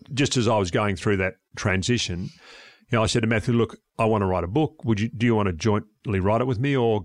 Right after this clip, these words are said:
ghostwrite it for me?" And he said, "Look, why don't we do it jointly together?" So we started doing the book. You know, I started managing money. We started writing the book and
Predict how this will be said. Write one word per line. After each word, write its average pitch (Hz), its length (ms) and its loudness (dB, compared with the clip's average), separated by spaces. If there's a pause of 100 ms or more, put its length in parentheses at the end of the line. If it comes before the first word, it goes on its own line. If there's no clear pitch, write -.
ghostwrite 117 460 0
it 78 60 -14 (180)
for 110 300 0
me?" 82 180 -8 (160)
And 117 300 2
he 117 80 2
said, 131 180 0
"Look, 139 160 0
why 127 120 2
don't 131 80 2
we 123 60 2
do 120 180 2
it 113 180 -2
jointly 113 320 0
together?" 98 400 -4 (540)
So 127 220 2
we 120 160 2
started 139 420 0
doing 98 220 0
the 85 40 -2
book. 101 300 -6
You 117 60 4
know, 107 60 2
I - 20 2
started 120 340 0
managing 95 420 -2
money. 139 380 -4 (100)
We 117 120 0
started 113 360 0
writing 95 220 0
the 85 60 -4
book 127 320 -2
and 95 260 -4